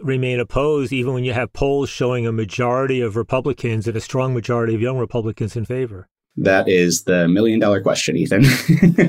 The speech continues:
Speaker 2: <laughs> You know, I, I can't, I can't say. I mean, it's perplexing. It's, you know, they're con-, they hear from their constituents. They, they, they see these,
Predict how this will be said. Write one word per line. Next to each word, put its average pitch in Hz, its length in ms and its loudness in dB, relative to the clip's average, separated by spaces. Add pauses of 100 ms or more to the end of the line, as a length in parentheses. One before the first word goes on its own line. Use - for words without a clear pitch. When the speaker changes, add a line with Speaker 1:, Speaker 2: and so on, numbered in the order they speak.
(260)
Speaker 2:
<laughs> 240 320 0
You 127 80 4
know, 101 140 4
I, 110 160 6
I 113 60 4
can't, 120 260 2
I 123 100 4
can't 120 200 4
say. 170 200 4
I 95 40 2
mean, 101 100 2
it's 98 120 2
perplexing. 101 580 2
It's, 92 340 2
you 92 380 2
know, 92 160 2
they're 95 300 2
con-, - 200 0
they 101 240 2
hear 117 240 2
from 120 120 4
their 110 100 4
constituents. 98 720 2
They, 90 160 2
they, 85 240 2
they 92 260 0
see 101 240 2
these, 98 300 2